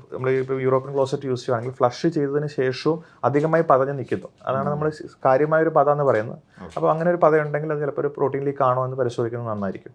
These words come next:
Speaker 2: ഡോക്ടർ, പൊതുവേ നമ്മൾ പറയും വൃക്ക രോഗ ചികിത്സ വളരെ നേരത്തെ ആകണം. എന്തുകൊണ്ട് വൃക്ക രോഗ ചികിത്സ നേരത്തെ ആകണം?
Speaker 1: പലപ്പോഴും വൃക്ക രോഗികൾ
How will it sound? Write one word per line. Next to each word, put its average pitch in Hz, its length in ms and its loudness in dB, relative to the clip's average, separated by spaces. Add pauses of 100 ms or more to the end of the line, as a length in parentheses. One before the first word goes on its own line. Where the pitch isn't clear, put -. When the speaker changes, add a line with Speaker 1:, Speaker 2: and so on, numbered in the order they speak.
(140)
Speaker 2:
ഡോക്ടർ, 131 160 0
പൊതുവേ 151 380 2
നമ്മൾ 151 240 -2
പറയും 135 400 0
വൃക്ക 127 320 -4
രോഗ 135 280 4
ചികിത്സ 117 420 -8
വളരെ 110 280 0
നേരത്തെ 110 440 -2
ആകണം. 98 640 0 (120)
എന്തുകൊണ്ട് 151 600 0
വൃക്ക 139 280 -4
രോഗ 120 220 0
ചികിത്സ 110 380 -6
നേരത്തെ 104 400 -4
ആകണം? 85 260 -6
Speaker 1:
പലപ്പോഴും 160 520 2
വൃക്ക 139 240 -4
രോഗികൾ 135 560 0